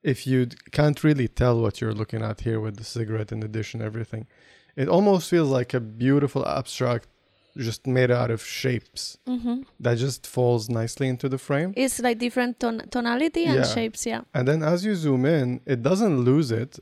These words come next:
Speaker 1: like, if you keep it with you. So, like, if you see it in a gallery from a distance and you're getting close to it,
Speaker 2: Mm-hmm.
Speaker 1: do you know what I mean? And it's then, like, she used, like, a piece of paper here to create the spotlight on the c-, on the, on the
Speaker 2: Yeah.
Speaker 1: burning cigarette. But it's just very nicely well placed, and it's so simple yet so beautiful.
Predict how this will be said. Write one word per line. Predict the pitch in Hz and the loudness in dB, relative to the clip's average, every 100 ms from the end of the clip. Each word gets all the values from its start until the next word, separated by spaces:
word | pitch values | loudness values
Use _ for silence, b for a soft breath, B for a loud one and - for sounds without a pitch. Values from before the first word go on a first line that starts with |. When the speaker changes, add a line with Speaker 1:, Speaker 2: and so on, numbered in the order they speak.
| _ | _
Speaker 1:
like, | 117 117 - | -6 -4 -4
if | 123 - | -6 -4
you | 120 | -4
keep | 143 139 | -2 0
it | |
with | 123 | 0
you. | 113 | 0
So, | - | -4
like, | 120 123 | -6 -6
if | 120 | -8
you | 123 | -6
see | - | -2
it | 165 | 0
in | 156 | 0
a | 127 113 | 0 -2
gallery | 110 123 127 123 | -2 0 2 2
from | 123 113 | 0 -4
a | |
distance | 110 120 127 - | -4 -4 -6 -4
and | 113 | -4
you're | 107 | -2
getting | 120 123 | -2 -4
close | - 123 123 | -4 -4 -4
to | - 120 | -2 -2
it, | 156 - - | -2 -8 -8
Speaker 2:
Mm-hmm. | 240 233 233 - | -6 -6 -8 -4
Speaker 1:
do | 117 | 0
you | |
know | 120 | 2
what | 127 131 | 4 4
I | 127 | 2
mean? | 127 175 - b b b b b | -2 -4 -8 b b b b b
And | 131 | 2
it's | 143 127 | 4 2
then, | 147 165 151 110 | 2 2 0 0
like, | 131 117 | 0 0
she | - | 0
used, | 196 320 | 0 0
like, | 359 220 | 0 0
a | |
piece | - 147 135 | 2 2 2
of | - - | 0 4
paper | 135 - 139 | 4 6 2
here | 143 | 2
to | - | 0
create | 123 - 120 120 | -2 2 2 2
the | 110 | 0
spotlight | - - 127 - 131 143 | -2 0 0 2 2 2
on | 120 110 | -2 -6
the | |
c-, | - - | -6 -6
on | 120 | -4
the, | 117 | 0
on | 120 | 0
the | 113 | 2
Speaker 2:
Yeah. | 117 | 4
Speaker 1:
burning | 117 127 131 | 4 4 2
cigarette. | - 127 143 160 - - B B B B _ _ _ _ _ _ _ _ - | 0 0 0 0 -6 -20 B B B B _ _ _ _ _ _ _ _ -4
But | 120 127 | 2 4
it's | 135 | 4
just | 170 139 | 0 -2
very | 139 120 135 131 | -4 0 2 4
nicely | 120 117 113 123 | 4 2 0 -2
well | 113 117 | -2 -2
placed, | - 120 113 107 - | -4 -4 -4 -6 -10
and | 117 107 107 | -8 -8 -8
it's | 113 | -4
so | - 180 | 0 2
simple | - 170 - 123 | 2 0 0 2
yet | 120 | 0
so | - 120 | -2 -4
beautiful. | 113 117 120 - | 0 0 0 -6